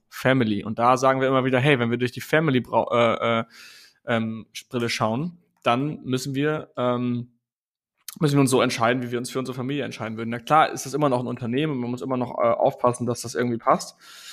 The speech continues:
Ähm, aber trotzdem entsche-, äh, hilft es uns langfristig, äh, die, die, die schnelleren und besseren Entscheidungen auf Basis unserer Firma zu treffen.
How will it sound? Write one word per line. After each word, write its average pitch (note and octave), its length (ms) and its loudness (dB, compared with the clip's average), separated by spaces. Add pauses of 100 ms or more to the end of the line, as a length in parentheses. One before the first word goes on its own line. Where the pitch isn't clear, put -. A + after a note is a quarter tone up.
(320)
Ähm, A#2 260 4
aber A#2 400 4
trotzdem D3 460 2
entsche-, - 420 -2
äh, - 140 -6 (220)
hilft G#3+ 480 2
es E3+ 120 -2
uns F3+ 460 0
langfristig, G3+ 920 -2
äh, C3+ 240 -2
die, C3 300 -4
die, B2+ 220 -8
die - 300 -14
schnelleren D#3 540 4
und C3+ 160 -2
besseren C3 360 0
Entscheidungen A#2+ 440 0
auf - 200 -6
Basis A#2+ 340 4
unserer A#2 240 -6
Firma A#2+ 240 -4
zu A2+ 120 -10
treffen. - 300 -8